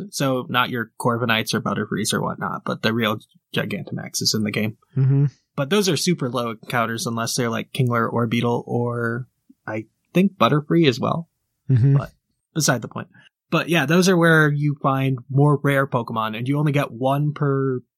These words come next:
Speaker 1: spawning, unless you throw Wishing Stones into dens, which can force spawns.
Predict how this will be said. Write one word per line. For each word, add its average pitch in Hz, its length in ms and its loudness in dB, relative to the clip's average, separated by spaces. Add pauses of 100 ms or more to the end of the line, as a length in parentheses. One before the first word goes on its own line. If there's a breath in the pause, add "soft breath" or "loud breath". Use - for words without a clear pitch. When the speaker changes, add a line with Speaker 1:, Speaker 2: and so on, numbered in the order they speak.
Speaker 1:
spawning, 160 840 -2 (360)
unless 156 300 2
you 175 100 4
throw 143 200 4
Wishing 139 340 0
Stones 143 340 -2
into 147 180 -2
dens, 143 320 -2
which 123 160 -6
can 117 180 -4
force 120 240 -2
spawns. 120 520 -2